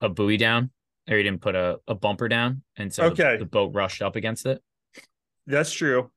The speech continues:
Speaker 2: but Captain Lee, so Captain Lee and Kate have a show after Below Deck where they, they wa-, they talk about a bunch of different reality shows, but they showed that scene,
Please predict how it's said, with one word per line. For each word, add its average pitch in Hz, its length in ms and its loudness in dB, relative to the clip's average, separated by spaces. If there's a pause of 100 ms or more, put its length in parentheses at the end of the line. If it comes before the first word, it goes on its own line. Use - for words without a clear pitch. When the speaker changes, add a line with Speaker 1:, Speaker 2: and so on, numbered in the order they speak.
Speaker 2:
but 127 300 4 (340)
Captain 160 420 0
Lee, 143 320 2
so - 140 -8
Captain 147 300 0
Lee 147 100 2
and 117 180 -2
Kate 131 300 -2
have 131 160 2
a 107 300 2
show 127 580 0 (420)
after 120 300 -2
Below 117 280 2
Deck 110 240 2 (100)
where 120 180 -2
they, 110 240 -2 (640)
they 151 100 2
wa-, 131 260 2
they 123 320 -4
talk 139 220 0
about 123 160 4
a - 20 -14
bunch 110 160 0
of 120 100 -4
different 110 140 -2
reality 110 240 2
shows, 151 380 0 (600)
but 139 100 2
they 143 120 4
showed 175 280 4
that 143 200 4
scene, 113 480 2